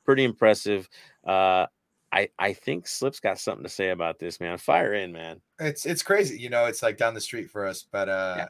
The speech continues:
Speaker 2: I, um, the last show I went there was, uh, very fortunate to see Tame Impala. Already, like, not,
Speaker 1: Oh,
Speaker 2: not,
Speaker 1: yeah.
Speaker 2: not growing Tame Impala, but, like, already peaked Tame Impala there. They were playing an in-between show for Coachella,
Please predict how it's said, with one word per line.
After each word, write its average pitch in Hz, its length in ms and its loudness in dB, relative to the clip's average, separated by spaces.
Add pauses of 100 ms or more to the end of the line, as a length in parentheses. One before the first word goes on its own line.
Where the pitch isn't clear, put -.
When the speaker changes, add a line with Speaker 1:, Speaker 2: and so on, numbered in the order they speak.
Speaker 2:
I, 113 320 2
um, 95 480 -4
the 101 80 -8
last 127 260 2
show 120 100 2
I 101 60 2
went 98 220 -8
there 92 280 -4
was, 92 300 -12
uh, 85 200 -10 (580)
very 143 300 8
fortunate 107 680 -6
to 95 100 -12
see - 160 -6
Tame 117 280 -6
Impala. 104 500 2
Already, 135 380 8
like, 107 220 0 (500)
not, 147 180 10
Speaker 1:
Oh, 165 80 2
Speaker 2:
not, 147 220 6
Speaker 1:
yeah. 127 60 -4
Speaker 2:
not 135 180 4
growing 147 440 4
Tame 110 280 -6
Impala, 98 420 -2
but, 90 240 -10
like, 95 180 -6
already 117 260 -2
peaked - 360 -8
Tame 107 160 -6
Impala 95 340 -4
there. 95 200 -6
They 101 80 -6
were 101 120 -4
playing 113 320 -4
an 104 60 -8
in-between 107 420 -12
show 104 280 -6
for 101 120 -8
Coachella, 101 480 -6